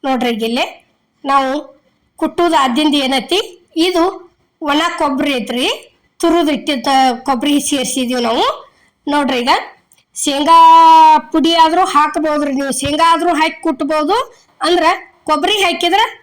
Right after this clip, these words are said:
ಒಂಥರ ಉದುರು ಉದುರಾಗಿ ಟೇಸ್ಟ್ ಅನ್ಸ್ತತ್ರಿ ತಿನ್ನೋದಕ್ಕ. ಮತ್ತ ಶೇಂಗಾ ಹಾಕಿದ್ರ ಪೂರ್ತಿ ಮಿಜ್ಜಿ ಆಗಿ ಬಿಡ್ತತ್ರಿ ಅದು. ಅದರ ದಶಿಂದ ಏನತಿ,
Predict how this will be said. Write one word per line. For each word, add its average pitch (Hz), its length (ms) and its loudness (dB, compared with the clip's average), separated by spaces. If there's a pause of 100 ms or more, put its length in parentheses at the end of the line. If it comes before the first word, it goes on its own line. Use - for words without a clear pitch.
(160)
ಒಂಥರ 311 320 0 (180)
ಉದುರು 339 300 0
ಉದುರಾಗಿ 311 540 0 (460)
ಟೇಸ್ಟ್ 311 320 -2
ಅನ್ಸ್ತತ್ರಿ 277 600 -4
ತಿನ್ನೋದಕ್ಕ. 285 480 0 (1040)
ಮತ್ತ 330 280 -2 (260)
ಶೇಂಗಾ 320 380 0
ಹಾಕಿದ್ರ 339 340 0 (200)
ಪೂರ್ತಿ 320 340 0 (120)
ಮಿಜ್ಜಿ 302 420 0
ಆಗಿ 269 160 -2
ಬಿಡ್ತತ್ರಿ 254 420 -4
ಅದು. 240 220 0 (460)
ಅದರ 339 220 2 (100)
ದಶಿಂದ 349 300 0
ಏನತಿ, 320 400 -2